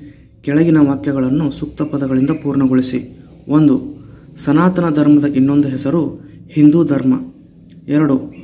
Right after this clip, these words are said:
ಉಪನಿಷತ್ತು ಎಂಬುದು ವೇದ ಸಾಹಿತ್ಯದ ಒಂದು ಭಾಗ. ಮೂರು, ವೇದ ಎಂಬ ಶಬ್ದವು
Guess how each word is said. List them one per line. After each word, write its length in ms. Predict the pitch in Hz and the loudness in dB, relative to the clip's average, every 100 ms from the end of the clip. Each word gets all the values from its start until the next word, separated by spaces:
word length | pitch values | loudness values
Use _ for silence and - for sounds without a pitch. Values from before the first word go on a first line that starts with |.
| - - - | -20 -14 -6
ಉಪನಿಷತ್ತು 560 | 143 180 175 170 165 180 | 0 2 2 2 2 2
ಎಂಬುದು 580 | 147 139 147 151 143 - - _ 131 | 4 2 2 2 0 -8 -20 _ -2
ವೇದ 240 | 151 170 | 0 0
ಸಾಹಿತ್ಯದ 480 | 170 147 147 147 147 | -2 -2 -4 -2 -2
ಒಂದು 320 | 147 135 143 | -2 0 0
ಭಾಗ. 240 | 139 135 123 - - _ _ _ - | -2 -4 -6 -12 -20 _ _ _ -8
ಮೂರು, 540 | 143 156 131 - - - _ _ 131 | 0 2 2 -2 -10 -20 _ _ -2
ವೇದ 240 | 147 175 | 0 2
ಎಂಬ 320 | 180 151 151 | 2 2 0
ಶಬ್ದವು 480 | 147 135 127 131 160 | 0 -2 -2 0 0